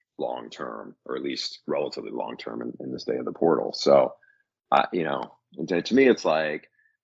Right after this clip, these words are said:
it would be Franklin, maybe Matt Campbell, maybe Fickell, and then, you know, um, I, I don't know what, what Mike Bohn really has up his sleeve beyond that.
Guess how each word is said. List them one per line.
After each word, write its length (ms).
it 80
would 100
be 120
Franklin, 800
maybe 520
Matt 260
Campbell, 640
maybe 560
Fickell, 460
and 200
then, 480
you 80
know, 360
um, 240
I, 340
I 100
don't 260
know 200
what, 200
what 320
Mike 340
Bohn 220
really 240
has 280
up 140
his 160
sleeve 300
beyond 320
that. 220